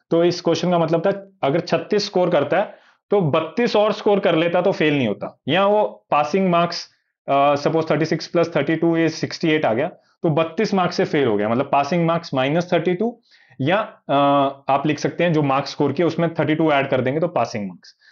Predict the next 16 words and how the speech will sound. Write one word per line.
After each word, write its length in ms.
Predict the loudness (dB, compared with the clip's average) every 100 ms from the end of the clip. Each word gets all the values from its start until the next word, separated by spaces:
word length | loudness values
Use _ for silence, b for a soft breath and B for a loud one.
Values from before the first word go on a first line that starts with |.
| b -2
तो 60 |
ये 380 | 0 2 0 -2 -4
हमारी 340 | 0 0 0
फर्स्ट 320 | 0 -2 0
इक्वेशन 340 | 0 0 0 0
आ 80 |
जाएगी 280 | 2 0 0 -4 -10 _ _ _ _
कि, 400 | 0 0 -4 _ _ _ -4
अ, 280 | 0 0 0 -8 -4
थर्टी 140 | -2 0
सिक्स 200 | -4 -2
परसेंट 380 | -2 0 0
marks 320 | 0 -2 -6 -2
plus 260 | -2 -2 -2
thirty 240 | -2 0
two 200 | 0 -4